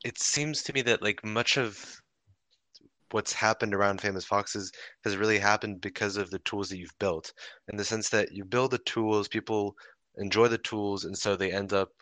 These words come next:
the floor ends up going up because people value the tools. And at the same time, you have that tool, so you build an ecosystem of people who enjoy that, which creates its own community, right? It, did you guys ever have any other incentives to try to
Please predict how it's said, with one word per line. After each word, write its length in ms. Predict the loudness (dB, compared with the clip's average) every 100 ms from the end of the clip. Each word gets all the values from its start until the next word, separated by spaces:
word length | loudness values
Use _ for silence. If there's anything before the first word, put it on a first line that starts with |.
| -14
the 160 | -8
floor 260 | -4 2 4
ends 160 | 4 2
up 160 | 0 _ -8
going 280 | 0 0 6
up 240 | 6 6 -2
because 400 | -6 0 -2 -2
people 300 | -6 -6 0
value 260 | 6 8 6
the 80 | 0
tools. 380 | -8 -8 -10 -12 -16 -10 0
And 80 | 0
at 60 |
the 60 | 0
same 220 | 0 0
time, 240 | 2 2
you 120 | 2 2
have 200 | 2 4
that 220 | 4 2
tool, 300 | -4 -2 -2
so 160 | -4 -6
you 160 | -8 -2
build 180 | 0 2
an 80 | -2
ecosystem 480 | -4 -4 -4 -4 -10
of 40 |
people 280 | -8 -10 -8
who 120 | -6
enjoy 420 | -8 -4 2 2
that, 320 | 4 4 2 -2 -18 -20 _ _ _
which 220 | -2 0 0
creates 420 | 2 4 4 2
its 80 | -4
own 100 | -4
community, 540 | -6 -2 -2 -2 -4
right? 260 | -6 -6 -8 -12 -20 _ _
It, 180 | -6 -6 _ _ _ -20 -18 -10
did 180 | -8
you 60 | 0
guys 180 | 2 2
ever 180 | 0 0
have 240 | -2 0
any 200 | 0 0
other 240 | 2 2
incentives 680 | 2 0 -4 -4 -4 -6 -6
to 100 | -6
try 220 | 0 2 4
to 180 | 2